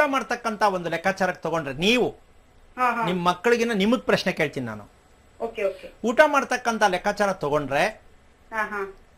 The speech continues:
Speaker 1: ನೆಮ್ಮದಿಯಾಗಿ, ತೃಪ್ತಿಯಾಗಿ, ಖುಷಿಯಾಗಿ ಊಟ ಮಾಡಕ್ಕೆ ಈವರೆಗೂ ನಿಮ್ಗೆ ಸಂದರ್ಭ ಒದಗಿದ್ಯಾ?
Speaker 2: ಅದು, ಇದನ್ನ ಅಷ್ಟು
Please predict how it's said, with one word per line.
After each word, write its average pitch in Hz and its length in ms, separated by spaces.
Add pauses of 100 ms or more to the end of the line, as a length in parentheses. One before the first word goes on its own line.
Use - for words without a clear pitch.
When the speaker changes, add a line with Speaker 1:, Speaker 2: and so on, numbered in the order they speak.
(440)
Speaker 1:
ನೆಮ್ಮದಿಯಾಗಿ, 214 840
ತೃಪ್ತಿಯಾಗಿ, 202 760
ಖುಷಿಯಾಗಿ 214 560
ಊಟ 196 300
ಮಾಡಕ್ಕೆ 202 500
ಈವರೆಗೂ 202 580
ನಿಮ್ಗೆ 185 220
ಸಂದರ್ಭ 185 500 (260)
ಒದಗಿದ್ಯಾ? 170 560 (2250)
Speaker 2:
ಅದು, 240 240 (140)
ಇದನ್ನ 339 380
ಅಷ್ಟು 320 280